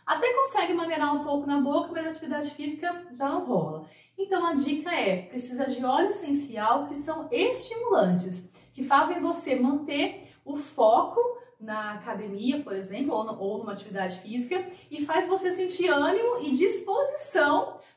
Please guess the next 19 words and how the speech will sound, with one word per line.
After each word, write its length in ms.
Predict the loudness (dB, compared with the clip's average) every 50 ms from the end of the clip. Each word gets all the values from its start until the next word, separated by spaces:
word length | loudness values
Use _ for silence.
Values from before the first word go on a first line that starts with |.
| _ _
pra 140 | 2 4 4
manter 720 | 4 4 2 -2 -2 0 0 0 0 -2 -4 -10 -16 -20 _
esse 280 | -4 -4 -2 2 2 4
ritmo 320 | 6 6 4 4 0 -2
de 60 | -4 -2
academia 460 | -2 -2 -2 -2 -2 -4 -4 -4 -6
e 20 |
atividade 420 | -8 -8 -8 -6 -4 -4 -4 -4 -6
física. 600 | -2 2 4 4 4 2 0 -4 -6 -6 -6 -10 -18 -20 _ _ _
E 80 | 4 4
os 120 | 6 6
dois 340 | 4 2 4 4 4 4 4
óleos 340 | 4 4 4 4 2 0 -2
que 60 | -2
eu 60 | -2
recomendo 800 | -2 -2 -4 -6 -8 -8 -6 -2 0 2 2 2 0 0 -4 -8 -6
é 140 | -2 -2 0
o 80 | 0
lemongrass 1000 | 0 -2 -2 0 0 0 2 2 0 0 0 0 -2 -2 -2 -4 -6 -6 -10 _